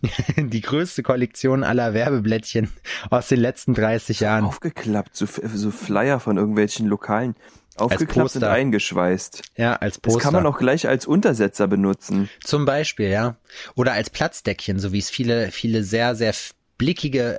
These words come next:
Speaker 1: Restaurants jetzt gerade machen
Speaker 2: Ja, ja.
Speaker 1: mit ihren
Speaker 2: Ja, ja.
Speaker 1: Karten. Wenn sie denn
Speaker 2: Ja.
Speaker 1: offen haben würden.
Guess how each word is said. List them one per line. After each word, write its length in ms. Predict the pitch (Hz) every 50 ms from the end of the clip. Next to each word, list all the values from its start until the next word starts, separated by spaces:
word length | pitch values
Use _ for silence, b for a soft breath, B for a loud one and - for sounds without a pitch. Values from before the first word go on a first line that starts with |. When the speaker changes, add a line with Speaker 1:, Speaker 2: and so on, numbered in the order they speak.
| - -
Speaker 1:
Restaurants 560 | 117 113 - - - 113 110 117 110 - - -
jetzt 180 | 95 - -
gerade 240 | - 98 92 92 90
machen 200 | 85 82 82 156
Speaker 2:
Ja, 80 | 185 196
ja. 140 | 196 196
Speaker 1:
mit 80 | 180 139
ihren 240 | 98 98 95 90 87 120
Speaker 2:
Ja, 120 | 147 170
ja. 60 | 180 -
Speaker 1:
Karten. 260 | 147 - - 80 - _ _ _ _ -
Wenn 120 | 120 127
sie 120 | 120 123
denn 140 | 107 113 107
Speaker 2:
Ja. 60 | 98
Speaker 1:
offen 260 | 107 120 120 117 95 98
haben 280 | 107 107 107 104 98
würden. 260 | 123 127 120 82 73